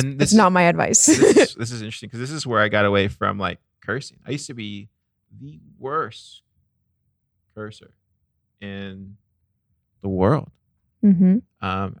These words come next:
Speaker 1: ask the people that listen to this podcast. They remember there'd be a,
Speaker 2: Yeah.
Speaker 1: a car who would just, like, multiple,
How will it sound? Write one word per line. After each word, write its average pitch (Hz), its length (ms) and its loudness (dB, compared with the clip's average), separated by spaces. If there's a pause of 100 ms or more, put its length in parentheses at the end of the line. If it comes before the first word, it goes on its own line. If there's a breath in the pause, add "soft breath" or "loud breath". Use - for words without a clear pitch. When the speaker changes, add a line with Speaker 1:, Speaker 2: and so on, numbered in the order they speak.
Speaker 1:
ask 98 360 -8
the 120 80 -6
people 135 180 0
that 123 140 0
listen 127 240 -4
to 131 120 -8
this 135 200 -4 (300)
podcast. 117 560 -4
They 107 100 0
remember 107 440 0
there'd 113 380 -2
be 104 120 2
a, 95 40 6 (120)
Speaker 2:
Yeah. - 120 0
Speaker 1:
a - 60 -10
car 110 320 2
who 110 140 0
would 104 120 -4
just, 101 180 -8
like, 98 200 -2 (1400)
multiple, 104 840 -6